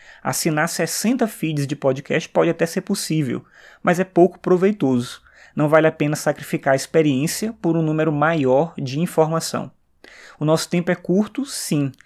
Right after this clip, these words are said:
então vamos aproveitá-lo com mais qualidade, tornando cada experiência relevante e estimulante. Imagine a dedicação de cada podcaster que entrega parte do seu tempo para gravar, editar e compartilhar aquilo que sabe e o que viveu com você.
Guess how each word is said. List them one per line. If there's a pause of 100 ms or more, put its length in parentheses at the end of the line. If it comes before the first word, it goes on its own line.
(180)
então
vamos
aproveitá-lo
com
mais
qualidade, (380)
tornando
cada
experiência
relevante
e
estimulante. (360)
Imagine
a
dedicação
de
cada
podcaster
que
entrega
parte
do
seu
tempo
para
gravar, (360)
editar (280)
e
compartilhar
aquilo
que
sabe
e
o
que
viveu
com
você.